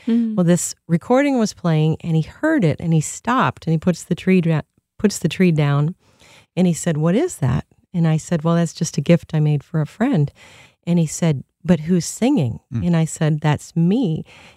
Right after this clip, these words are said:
Speaker 2: And he looked shocked and he said, "That's you?" I said, "Yeah." And he didn't know I could sing. And, um, he started to cry and he was just moved by the sound of the music.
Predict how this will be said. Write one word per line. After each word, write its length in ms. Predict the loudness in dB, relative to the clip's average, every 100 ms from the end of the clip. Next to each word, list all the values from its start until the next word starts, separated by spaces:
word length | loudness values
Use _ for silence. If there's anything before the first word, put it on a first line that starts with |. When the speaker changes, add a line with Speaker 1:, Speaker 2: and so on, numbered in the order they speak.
| _
Speaker 2:
And 80 | -2
he 80 | 0
looked 240 | 0 -2
shocked 420 | -4 -2 -2 -2 0
and 120 | 2
he 100 | 0
said, 560 | -2 -2 0 0 -4 -14 _ 0
"That's 260 | 0 0
you?" 220 | -2 0 2
I 120 | -2
said, 240 | -4 -4
"Yeah." 260 | 0 0 2
And 140 | 0
he 100 | 0
didn't 240 | 0 0 0
know 240 | 0 2
I 140 | 2 -2
could 240 | -4 -6
sing. 440 | -2 0 0 0 -4 -14 -20 -20 _
And, 320 | -2 0 2
um, 160 | 2 2
he 100 | 0
started 360 | 0 0 0
to 80 | -2
cry 400 | -4 -2 0 2
and 200 | 2 2
he 80 | 2
was 200 | 0 -2
just 240 | -6 -4
moved 480 | 0 2 0 -4 -14 -20 _ _ _
by 120 | -2
the 100 | -2
sound 380 | 0 0 2 0
of 100 | 0
the 80 | 0
music. 560 | 2 2 0 -2 -8